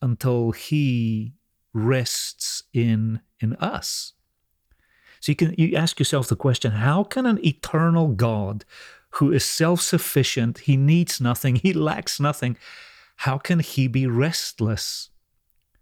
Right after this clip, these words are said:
Well, he's restless for this homemaking burden that he has,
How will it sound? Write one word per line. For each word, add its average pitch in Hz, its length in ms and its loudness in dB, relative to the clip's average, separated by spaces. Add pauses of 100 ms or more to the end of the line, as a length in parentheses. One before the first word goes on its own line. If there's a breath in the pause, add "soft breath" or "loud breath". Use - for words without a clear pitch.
(220)
Well, 127 220 2
he's 123 260 2
restless 117 720 0
for 120 220 0
this 113 460 -2 (200)
homemaking 127 1700 0 (680 loud breath)
burden 131 640 4
that 117 140 4
he 113 140 4
has, 113 760 -2